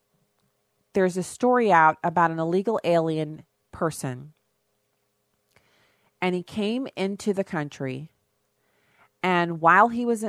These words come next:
while he was here, he came here illegally, he set up a prostitution business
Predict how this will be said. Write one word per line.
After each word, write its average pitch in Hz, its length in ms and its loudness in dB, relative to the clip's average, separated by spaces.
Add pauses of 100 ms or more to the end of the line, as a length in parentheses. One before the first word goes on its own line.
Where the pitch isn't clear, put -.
(100)
while 185 340 2
he 226 80 0
was 220 180 -4
here, 156 260 -4
he 160 80 -8
came 180 200 -2
here 202 140 -2
illegally, 147 600 -4 (920)
he - 160 -6
set 196 240 6
up 220 80 4
a 262 60 0
prostitution 214 720 0
business 156 640 -4